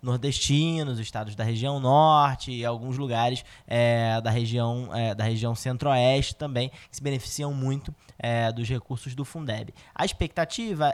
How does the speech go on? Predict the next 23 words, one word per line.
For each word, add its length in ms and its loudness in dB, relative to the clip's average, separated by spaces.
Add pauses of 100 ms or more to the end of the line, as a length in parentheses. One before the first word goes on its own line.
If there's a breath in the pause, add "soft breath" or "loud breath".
é, 340 2
na 160 -4
minha 200 -6
visão, 460 -4
é 140 -4
que 200 -8
o 60 -4
Fundeb 440 -4
seja, 440 -2 (280 loud breath)
é, 300 4 (360)
transformado 560 -2
em 60 -2
algo 240 0
permanente, 760 -2
porque 220 -10
até 220 -4
aqui 360 -4
a 100 -4
gente 200 -6
teve 180 -4
Fundebs 580 -2
temporários. 720 0
Primeiro, 440 -2